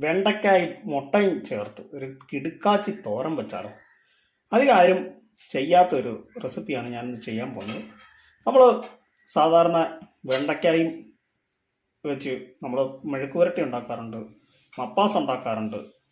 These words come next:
പക്ഷേ നമുക്ക് മുട്ട ചേർത്ത് അധികം ആരും ചെയ്യാത്ത റെസിപ്പിയാണ്. അപ്പോൾ എല്ലാവരും ഒന്ന് ട്രൈ ചെയ്യണം. അപ്പോൾ എങ്ങനെയാണ് നമുക്ക് ചെയ്യുന്നത് നോക്കാം. അതിനായിട്ട് ഞാൻ ഒരു അര കിലോ വെണ്ടയ്ക്ക, നമ്മുടെ തന്നെ വെണ്ടയ്ക്കയാണ്, ഇത് ചുമല വെണ്ടയാണ്. ചുമല ഇല്ലെങ്കിൽ നിങ്ങൾ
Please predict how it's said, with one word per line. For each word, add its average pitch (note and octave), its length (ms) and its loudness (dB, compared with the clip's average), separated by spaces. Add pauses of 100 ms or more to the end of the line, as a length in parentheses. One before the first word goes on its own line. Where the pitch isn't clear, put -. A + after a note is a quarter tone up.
(240)
പക്ഷേ A3 260 0
നമുക്ക് G#3+ 280 2
മുട്ട G3 180 0 (120)
ചേർത്ത് D3+ 320 0 (140)
അധികം C#3+ 200 -2
ആരും C#3 160 -2 (120)
ചെയ്യാത്ത D3+ 420 0
റെസിപ്പിയാണ്. A2+ 480 -12 (120)
അപ്പോൾ E3+ 180 0
എല്ലാവരും F3+ 300 2
ഒന്ന് D#3 180 -2
ട്രൈ A#2 200 -4
ചെയ്യണം. B2+ 260 -8 (360)
അപ്പോൾ G#3+ 180 0
എങ്ങനെയാണ് G#3 380 2
നമുക്ക് E3 260 -6
ചെയ്യുന്നത് C#3 340 -6
നോക്കാം. A2 240 -8 (140)
അതിനായിട്ട് F#3 420 0
ഞാൻ D3+ 120 -4 (420)
ഒരു B2+ 140 -2
അര C3+ 180 0
കിലോ F3+ 220 2
വെണ്ടയ്ക്ക, B2 340 -6
നമ്മുടെ G#3 240 2
തന്നെ F3+ 180 2
വെണ്ടയ്ക്കയാണ്, B2 440 -4 (400)
ഇത് D#3+ 100 -4 (140)
ചുമല F3+ 220 2 (100)
വെണ്ടയാണ്. A#2 360 -2 (1080)
ചുമല A#3 240 4 (280)
ഇല്ലെങ്കിൽ G3 340 2
നിങ്ങൾ E3+ 160 0